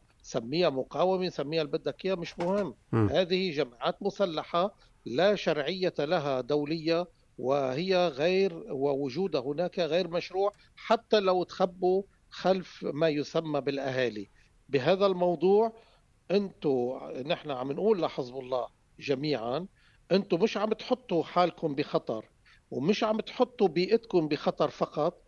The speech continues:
Speaker 1: أنتوا عم تحطوا بخطر كل البيئات اللبنانية الرافضة، حتى إنه ال-، ال-، من يريدون أن، يعني اللي عم بيحاولوا، آه، يعني يكونوا،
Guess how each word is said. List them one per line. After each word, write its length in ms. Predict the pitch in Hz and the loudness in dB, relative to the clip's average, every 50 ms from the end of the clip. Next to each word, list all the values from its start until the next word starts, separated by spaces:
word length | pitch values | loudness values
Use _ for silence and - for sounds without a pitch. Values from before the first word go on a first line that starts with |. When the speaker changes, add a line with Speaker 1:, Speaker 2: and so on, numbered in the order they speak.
| _ _ _ - | _ _ _ 2
Speaker 1:
أنتوا 240 | 240 254 - - 170 | 2 2 2 2 0
عم 160 | 147 156 160 | 2 2 2
تحطوا 640 | 160 - - - 220 - - - 160 147 143 131 127 | 0 0 0 0 0 0 -2 -4 -2 -2 -2 -2 -2
بخطر 540 | 131 147 139 - - 196 - - 202 196 180 - - _ | -2 -4 -4 -2 -4 -4 0 0 0 0 -2 -6 -20 _
كل 340 | - - 165 196 214 220 220 | 0 2 4 4 4 4 2
البيئات 540 | 220 202 160 143 170 - - 185 196 196 - | 2 2 2 0 -2 2 2 2 2 2 0
اللبنانية 760 | 185 160 151 151 131 131 135 135 135 143 156 165 175 180 - | -2 -2 -2 -4 -4 -4 -4 -6 -4 -4 -4 -4 -2 -2 -2
الرافضة، 580 | 175 165 170 202 196 185 - 151 127 - 104 - _ _ _ _ _ _ _ | -4 -4 -2 -2 -4 -4 -6 -10 -14 -14 -16 -20 _ _ _ _ _ _ _
حتى 360 | - - - 202 202 - - 196 185 - | -8 -2 0 0 0 2 2 2 2 2
إنه 240 | 185 190 185 180 180 | 0 0 0 0 0
ال-، 360 | 165 160 165 170 170 - - | 0 -2 -4 -8 -8 -6 -6
ال-، 500 | 156 160 160 151 143 147 160 151 156 156 | -4 -4 -4 -4 -2 -2 -2 -2 -2 -4
من 360 | 135 147 185 202 208 196 185 | 0 2 2 2 2 0 0
يريدون 640 | 170 170 170 165 180 170 151 180 220 226 202 165 156 | 0 2 2 2 2 0 0 0 2 2 2 2 0
أن، 240 | - 170 170 165 151 - _ _ _ _ _ _ _ | -2 -2 -2 -4 -4 -8 _ _ _ _ _ _ _
يعني 460 | - 143 135 143 143 143 143 147 - | -6 -4 -4 -2 0 0 -2 -2 -2
اللي 200 | 143 143 147 147 | -4 -4 -2 0
عم 160 | 143 131 151 151 | 0 2 0 0
بيحاولوا، 720 | 156 - - - 190 208 220 220 202 165 151 139 127 117 - _ _ _ _ _ _ _ _ - | 0 -2 0 2 4 4 6 4 4 2 2 0 0 -2 -8 _ _ _ _ _ _ _ _ -8
آه، 340 | 139 143 139 135 131 135 - - | -4 -2 -2 0 -2 -2 -4 -6
يعني 800 | 147 135 127 143 143 127 135 131 143 139 139 139 - - 135 135 | -10 -6 -2 -2 -2 -2 -2 -4 -4 -2 -2 -4 -4 -6 -10 -12
يكونوا، 800 | 131 - - 190 190 196 180 175 170 170 170 170 170 170 165 | -10 -6 -2 0 0 2 2 2 2 2 2 0 0 0 -2